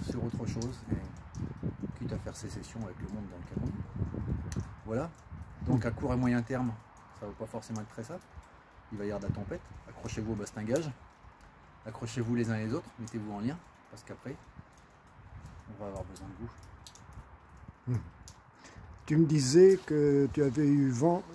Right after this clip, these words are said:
Speaker 2: de, euh, réaction de la, de la, de la police en, en Italie. Est-ce que tu avais des précisions à apporter là-dessus ?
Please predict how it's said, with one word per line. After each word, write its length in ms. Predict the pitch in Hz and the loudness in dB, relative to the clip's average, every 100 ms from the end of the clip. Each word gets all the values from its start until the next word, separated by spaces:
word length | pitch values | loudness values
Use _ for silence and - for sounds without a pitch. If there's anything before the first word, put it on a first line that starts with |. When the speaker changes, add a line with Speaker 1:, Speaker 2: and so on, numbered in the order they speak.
| - | -10
Speaker 2:
de, 360 | 135 139 131 135 | 2 4 6 6
euh, 440 | 131 131 131 131 120 - - - - - - - - - | 4 6 6 6 4 0 -18 -20 -20 -20 -20 -20 -20 2
réaction 420 | 165 170 - 190 | 8 8 8 6
de 60 | 165 | 6
la, 180 | 147 147 | 6 6
de 140 | 139 | 6
la, 320 | 139 139 131 | 6 6 4
de 200 | 131 139 | 2 4
la 140 | 139 131 | 4 4
police 400 | - 143 185 151 | 2 2 2 2
en, 160 | 147 - | 2 4
en 120 | 147 | 4
Italie. 480 | 151 - 147 143 117 - - - - | 6 6 6 8 4 0 -20 -20 -12
Est-ce 160 | 113 - | -8 -6
que 80 | 127 | -4
tu 160 | - | -2
avais 180 | 127 139 | 2 2
des 300 | 131 120 120 | 4 4 2
précisions 560 | 117 135 - 127 139 139 | 2 0 0 0 2 0
à 20 | |
apporter 380 | - 123 - 135 | -2 -6 -4 0
là-dessus ? 420 | 127 - - | 0 -2 -2